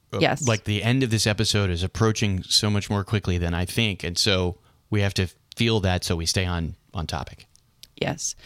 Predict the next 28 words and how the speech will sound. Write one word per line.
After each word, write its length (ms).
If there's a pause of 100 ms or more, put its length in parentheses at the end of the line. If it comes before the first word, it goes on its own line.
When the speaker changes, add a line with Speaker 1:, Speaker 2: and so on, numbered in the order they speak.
(140)
Speaker 2:
So 140
picturing 460
your 140
fu-, 340
future 480
as 120
vividly 480
as 200
you 60
possibly 460
can. 460 (1500)
Looking 380
into 380
your 100
past 680
to 120
inform 580
your 120
future. 560 (380)
So 160
I 180
know 460
that 400
when 380
we 480 (420)
get 180
off 200
track 420